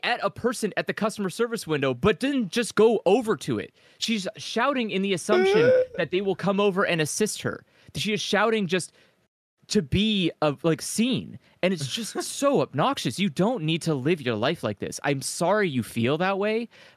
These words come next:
Speaker 1: but honestly, don't. Just don't
Speaker 3: Yeah.
Speaker 1: do this. Don't be like
Speaker 3: <laughs> I'm
Speaker 1: this.
Speaker 3: of the, I'm of the same mind. I, if so, you wanna know what I would have done if I put, uh, my card in the, the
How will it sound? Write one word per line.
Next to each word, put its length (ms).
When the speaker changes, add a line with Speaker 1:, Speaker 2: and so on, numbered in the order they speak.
Speaker 1:
but 220
honestly, 680
don't. 380
Just 280
don't 260
Speaker 3:
Yeah. 260
Speaker 1:
do 80
this. 240
Don't 260
be 140
like 200
Speaker 3:
<laughs> 40
I'm 120
Speaker 1:
this. 120
Speaker 3:
of 40
the, 220
I'm 140
of 100
the 100
same 240
mind. 380
I, 20
if 380
so, 160
you 240
wanna 160
know 80
what 120
I 60
would 120
have 80
done 300
if 360
I 100
put, 360
uh, 240
my 200
card 400
in 440
the, 500
the 160